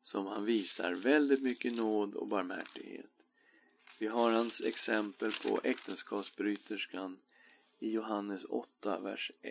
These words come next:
ett till elva. Tidigt på morgonen kom han tillbaka till tempelplatsen. Allt folket samlades omkring honom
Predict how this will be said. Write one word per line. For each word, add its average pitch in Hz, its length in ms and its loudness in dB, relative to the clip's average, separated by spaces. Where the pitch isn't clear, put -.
ett 110 540 -6
till - 300 -8
elva. 104 560 -2
Tidigt 175 380 8
på 180 100 6
morgonen 117 720 8
kom 117 200 2
han 113 140 4
tillbaka 101 580 2
till - 120 -16
tempelplatsen. - 920 -6
Allt 104 260 -2
folket 104 340 0
samlades 104 500 2
omkring 110 420 0
honom 107 360 -2